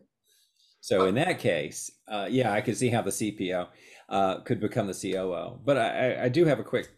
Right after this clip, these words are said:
story. I have a friend who was in a company had, like, pockets of trouble. And so this, this V P of marketing was asked, uh,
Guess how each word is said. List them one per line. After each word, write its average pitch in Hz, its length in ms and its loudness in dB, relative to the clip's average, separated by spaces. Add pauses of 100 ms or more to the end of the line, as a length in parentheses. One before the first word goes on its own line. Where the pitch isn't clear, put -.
(100)
story. 98 520 0 (280)
I 117 120 -6
have 113 140 -4
a 110 40 -10
friend 139 420 -2
who 117 640 0
was 110 220 -6
in 120 100 -2
a 110 40 -2
company 175 640 -6 (1600)
had, 185 160 2
like, 151 200 0
pockets 139 500 -2
of 101 140 0
trouble. - 640 -4 (480)
And 110 520 -4
so 117 340 2
this, 113 340 -4
this 113 280 -4
V 135 240 0
P 165 380 -2
of 104 200 -6
marketing 104 520 -4
was 101 180 -4
asked, 101 580 -4 (480)
uh, 87 460 0